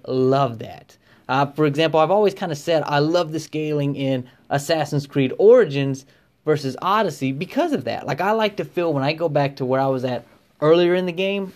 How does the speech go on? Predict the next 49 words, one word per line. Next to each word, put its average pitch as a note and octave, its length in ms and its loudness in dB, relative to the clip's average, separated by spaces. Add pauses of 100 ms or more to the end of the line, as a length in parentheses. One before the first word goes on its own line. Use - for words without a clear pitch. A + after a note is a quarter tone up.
I D#3 140 -4
have C3+ 220 -4 (160)
definitely C3+ 400 -4
seen B2 240 -6
that A2 160 -6
improvement. A2+ 500 -8 (260)
And E3 160 0
in G3+ 140 4
this E3+ 140 -2
game, C#3+ 500 -4
you C#3 260 -6
see C3 460 -6
that. F#2 300 -12
You E3 180 -6
see, E3+ 300 -4
like, C3 200 0
"Okay, B2+ 440 -4 (200)
I've F#3 240 -2
grown D3 240 2
as B2+ 120 -2
a A2+ 60 -10
shark. A2+ 280 -8
I'm F3 160 -6
a F3 60 -2
lot D#3+ 200 -2
stronger. B2+ 460 -4
These D#3 220 -6
alligators D3 500 -2
don't B2+ 180 -4
mean A2+ 240 -6
nothing." C3+ 360 -4 (520)
However, D#3 520 0 (340)
don't G#3+ 240 2
mistake D4+ 460 -2
that C3 240 -2
for C#3 80 0
me D3+ 160 0
saying C#3+ 260 0
that C3 140 -4
the A#2+ 40 -12
game B2 300 -2
is A2+ 80 -6
just A2+ 240 -12 (160)
a B2 60 -10
cakewalk E3 520 -2
once B2+ 220 -6
you B2 60 -16
start A#2 180 -2
upgrading, B2+ 460 0